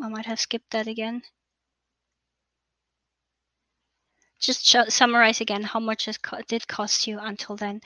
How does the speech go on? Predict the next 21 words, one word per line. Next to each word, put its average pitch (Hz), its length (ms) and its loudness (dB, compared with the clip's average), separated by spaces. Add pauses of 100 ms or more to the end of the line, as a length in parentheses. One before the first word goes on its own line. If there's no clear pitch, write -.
(180)
because - 460 4 (1300)
you 233 120 4
don't 247 160 10
have 240 160 8
to 226 100 -2
forget 226 440 4
that 208 280 -2 (200)
in 233 120 -6
the 220 140 -8
end, 240 280 -2
all 220 180 2
the 233 80 -2
money 226 220 -2
you 226 160 -4
wanna 214 200 -4
make 208 460 -4
is - 180 -6
not 226 200 0
only 220 320 -6
rec-, 226 360 -10 (160)
recouping 240 800 0